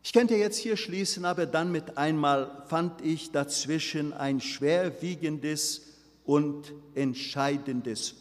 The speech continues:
Wort in den Versen dreiundzwanzig und vierundzwanzig. Da wird uns gesagt, dass die Priester die Böcke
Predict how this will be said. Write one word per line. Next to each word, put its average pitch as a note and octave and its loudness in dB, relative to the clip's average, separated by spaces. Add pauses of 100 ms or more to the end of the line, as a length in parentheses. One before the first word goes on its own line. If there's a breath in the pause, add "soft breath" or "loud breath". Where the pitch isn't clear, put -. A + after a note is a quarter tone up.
Wort E3 -2 (500 soft breath)
in F3 0
den E3 0
Versen D3 2
dreiundzwanzig C3 -2
und B2+ 0 (100)
vierundzwanzig. A#2 -6 (520 soft breath)
Da G3 2
wird A3 6
uns G#3 0
gesagt, F3+ 4
dass D#3+ 2
die C#3+ 0
Priester G#3+ 0 (680 loud breath)
die D3+ 4
Böcke B2+ 2